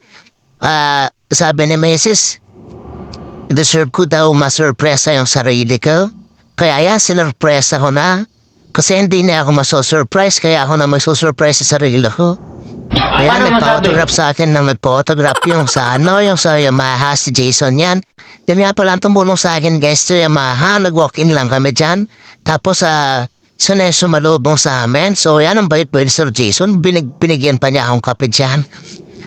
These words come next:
Speaker 1: At ayan na nga, guys, ang dami-daming kong pinirmahan. Mga nasa three hundred seventy-five thousand pages yan. Yun, no? O, ano kayang motor ang bibilin natin, guys? Pero, eh, guys, kung, ah, may,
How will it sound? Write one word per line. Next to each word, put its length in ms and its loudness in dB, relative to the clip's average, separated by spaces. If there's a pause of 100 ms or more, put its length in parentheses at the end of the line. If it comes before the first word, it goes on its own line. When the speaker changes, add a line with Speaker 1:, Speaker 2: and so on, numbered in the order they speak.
(120)
Speaker 1:
At 160 -2
ayan 160 2
na 160 2
nga, 160 0
guys, 160 0
ang 80 2
dami-daming 560 0
kong 160 2
pinirmahan. 640 0
Mga 280 2
nasa 200 -2
three 240 0
hundred 400 0
seventy-five 560 -2
thousand 400 -2
pages 480 0
yan. 320 -2 (800)
Yun, 240 2
no? 240 0 (840)
O, 80 2
ano 320 2
kayang 320 2
motor 240 0
ang 160 0
bibilin 400 0
natin, 480 -2
guys? 480 0 (400)
Pero, 240 2
eh, 80 0
guys, 320 2
kung, 240 2
ah, 400 0 (640)
may, 240 2